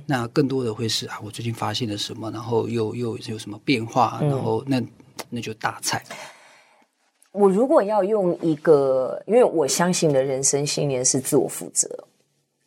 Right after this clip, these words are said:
Speaker 2: 所以我们是有绝对的自主权，可以决定我的人生要怎么走，要发生什么在我的身上。如果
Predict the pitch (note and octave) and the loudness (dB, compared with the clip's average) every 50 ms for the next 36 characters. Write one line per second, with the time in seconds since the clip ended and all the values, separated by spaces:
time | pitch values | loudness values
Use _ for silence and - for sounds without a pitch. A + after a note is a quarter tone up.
0 | _ _ - - - D#3 D#3 F3+ F3+ D3 - - E3+ D3+ C#3+ A#2+ - C#3+ D3 C#3+ | _ _ 0 2 4 6 6 6 6 4 2 2 0 0 0 0 0 -4 -6 -4
1 | D3 - - G3+ G3 D3+ C3+ B2+ B2 A#2+ - - B2+ B2+ F3 E3 C3 B2+ B2 - | -2 0 0 0 0 2 2 2 2 4 4 4 4 6 6 4 4 2 0 -2
2 | - D#3 - - B2+ G#2+ F#2+ - - G#2 G2+ F#2 - C#3+ B2+ - - - A2+ A2 | -2 -2 -2 -2 -4 -4 -4 -4 -6 -6 -6 -2 0 0 0 2 2 2 2 2
3 | - D3 C#3 B2 - - G2+ G#2 - C#3+ C3+ C3 B2 B2 C#3+ C#3+ - C#3 C#3 C#3 | 2 2 0 0 -2 0 0 0 2 2 2 0 0 0 0 0 0 0 0 0
4 | C#3 C3+ A#2+ - - - - - - - - - - - - - - D#3 C#3+ - | -2 -4 -4 -4 -6 -8 -8 -8 -8 -6 -6 -6 -4 -6 -8 -4 0 2 2 2
5 | C2+ - - - - C3 B2 B2+ B2+ - - C3 C3 B2+ - - - - - - | 0 -2 -8 -2 0 0 2 2 0 -2 -4 -4 -4 -4 -4 -4 -4 -4 0 2
6 | A#2+ A#2+ - - - - - - - - - - - - - - - D3 F3+ G3 | 2 2 2 -2 -6 -4 -4 -4 -4 -6 -4 -4 -4 -4 -6 -8 -6 -4 -2 2
7 | B3 E3+ | 2 2